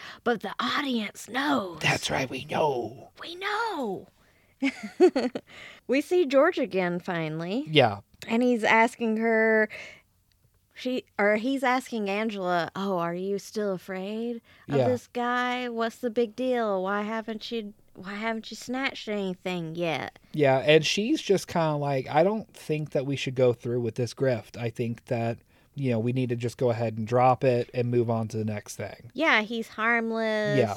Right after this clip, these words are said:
Speaker 1: He's a shut-in. Like, I kinda feel sorry for him.
Speaker 2: Mm-hmm.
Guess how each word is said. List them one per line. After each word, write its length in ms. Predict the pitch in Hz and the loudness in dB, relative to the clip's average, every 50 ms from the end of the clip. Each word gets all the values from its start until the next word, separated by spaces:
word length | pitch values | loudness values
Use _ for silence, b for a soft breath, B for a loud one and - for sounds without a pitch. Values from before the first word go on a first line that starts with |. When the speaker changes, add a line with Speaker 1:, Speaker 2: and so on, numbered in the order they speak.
| - - - | -8 -12 -12
Speaker 1:
He's 760 | 226 208 208 208 208 208 208 208 202 202 196 196 - - - - _ - | -8 -6 -4 -2 -2 0 0 0 0 -2 -2 -4 -10 -16 -20 -18 _ -6
a 60 | 196 180 | -6 -6
shut-in. 720 | - - 254 240 226 214 208 208 208 202 196 196 196 196 196 | -4 -2 0 0 0 0 0 -2 -2 -2 -2 -2 -4 -4 -4
Like, 220 | 190 175 175 170 | -2 -4 -4 -4
I 60 | - 170 | -6 -8
kinda 240 | - 220 226 214 | -4 -4 -4 -4
feel 180 | 208 - 226 208 | -4 -4 -6 -6
sorry 400 | 202 - - 208 196 196 190 190 190 | -4 -4 -2 0 2 2 2 2 0
for 420 | - - 190 190 185 185 185 185 | -2 -4 -2 0 0 2 2 2
him. 460 | 185 185 180 - 240 180 180 - 123 | 2 2 2 2 2 2 2 2 0
Speaker 2:
Mm-hmm. 40 | 120 | -2